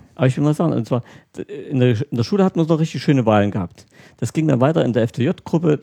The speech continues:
war es auch noch so, aber dann schon später im Betrieb, dann war das Ganze schon ein bisschen gelenkter und gezielter. Dann haben bloß noch sch-, ganz spezielle Leute Vorschläge gemacht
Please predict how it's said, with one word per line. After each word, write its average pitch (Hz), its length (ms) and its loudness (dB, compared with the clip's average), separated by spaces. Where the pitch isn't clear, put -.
war 120 100 0
es 123 120 -4
auch 170 220 0
noch 120 140 0
so, 165 440 -2
aber 123 160 0
dann 160 160 0
schon 151 160 -6
später 165 280 -2
im 139 80 2
Betrieb, 185 440 -4
dann 160 260 0
war 147 100 0
das 147 200 -4
Ganze 151 300 -2
schon 139 160 0
ein 135 40 -6
bisschen 139 600 -2
gelenkter 156 380 -2
und 135 120 -2
gezielter. 151 580 2
Dann 131 200 2
haben 139 120 2
bloß 147 180 0
noch 127 240 -2
sch-, - 140 -20
ganz 151 220 -2
spezielle 139 640 0
Leute 147 340 0
Vorschläge 151 520 -2
gemacht 151 500 -4